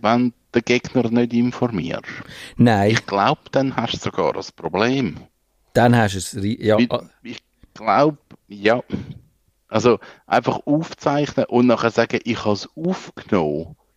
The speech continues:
Speaker 1: Hätt-, also, ich hab das Gefühl, ich hab mal irgendeine Kundin oder einen Kunden gehabt, der mir das gesagt hat, dass jemand in einer Scheidung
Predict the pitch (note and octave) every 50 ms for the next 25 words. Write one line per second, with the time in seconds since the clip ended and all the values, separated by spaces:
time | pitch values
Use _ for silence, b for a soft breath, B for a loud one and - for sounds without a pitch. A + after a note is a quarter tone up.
0 | _ _ _ _ - B2 C3+ - _ _ - - - A#2+ A2+ - - B B B
1 | B B B B B _ _ _ _ _ - G#2 - - - - A2+ A2+ A#2+ C3+
2 | D3+ D3+ - - - - - C3 C#3 C#3+ C#3 B2+ - A#2 A2 A2 G#2 F#2+ F#2 F2
3 | - _ _ _ _ _ _ _ _ _ _ - G#2 A2+ - - A#2+ A2 - F2+
4 | D#2+ - - F#2 - - - G#2+ A#2 C3 C#3 C3+ - C#3 C3+ B2+ G#2+ F#2 F#2+ -
5 | E2+ E2 - - G#2 A#2 - - - A2 G#2+ G2+ F#2 E2 F#2+ D#2+ - - - F#2+
6 | D#2+ G2 G2 - E2+ D#2+ F#2 - - A2 G#2+ _ _ _ _ - A#2 B2 B2+ A#2+
7 | - - - G2 F#2 E2+ D#2 D#2+ - - - E2+ F2 F2+ G2 A2 A2 A2+ A2+